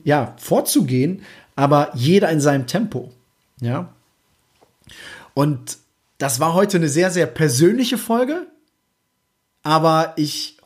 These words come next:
hoffe, dass ich für dich auch so ein Stück weit dich mitnehmen konnte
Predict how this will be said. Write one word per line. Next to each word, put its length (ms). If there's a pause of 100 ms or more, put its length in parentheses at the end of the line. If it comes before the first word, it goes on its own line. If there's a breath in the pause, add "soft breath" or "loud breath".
hoffe, 360
dass 400
ich 460 (300 soft breath)
für 320
dich 400
auch 120
so 140
ein 60
Stück 380
weit 240
dich 160
mitnehmen 420
konnte 560